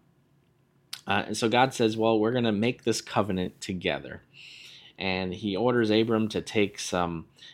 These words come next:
animals, some birds, cut 'em in half. Then Abram falls in a deep sleep, and God comes as this, uh, burning fire pot and like a torch that passes through, uh, the divided pieces of these carcasses,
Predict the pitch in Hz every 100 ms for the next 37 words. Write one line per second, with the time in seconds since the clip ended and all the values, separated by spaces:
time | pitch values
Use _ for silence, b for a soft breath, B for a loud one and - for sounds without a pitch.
0 | B - 113 120 117 117 - 78 87 104
1 | 107 107 101 - - 113 107 95 92 104
2 | 104 101 - - b b b 87 - 117
3 | 123 107 104 107 104 104 101 85 82 104
4 | 98 - 101 101 104 - 85 87 98 101
5 | 98 - 98 95 95 92 87 82 82 90
6 | 85 - - B B - - - - 104
7 | 104 95 - - 95 90 87 - 87 85
8 | 73 85 - - - - 110 92 85 -
9 | - 85 76 - 95 92 - 92 87 -
10 | B B B _ - 95 95 85 80 -
11 | B B B - - 85 85 85 85 90
12 | 87 82 - - 85 - - 73 - -
13 | 80 85 78 80 - - _ - 156 156
14 | - 110 - -